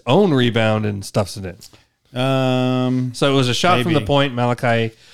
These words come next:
Speaker 1: popped another shot off the goalie's pad, and then he stuffed it in. Um, and then the next goal is, they s-, with two seconds left, they credit Jake Beal with a goal.
Speaker 2: Yeah.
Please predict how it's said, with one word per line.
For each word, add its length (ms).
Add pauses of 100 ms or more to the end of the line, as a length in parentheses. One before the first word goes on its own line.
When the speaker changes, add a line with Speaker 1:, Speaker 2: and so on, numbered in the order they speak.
(720)
Speaker 1:
popped 260
another 260
shot 480
off 260
the 80
goalie's 320
pad, 240
and 100
then 100
he 60
stuffed 320
it 80
in. 140 (1400)
Um, 640
and 240
then 640 (460)
the 100
next 720 (480)
goal 600 (440)
is, 340
they 180
s-, 240
with 220
two 180
seconds 420
left, 260
they 200 (100)
credit 380 (800)
Jake 360
Beal 380
with 240
a 40
goal. 220
Speaker 2:
Yeah. 300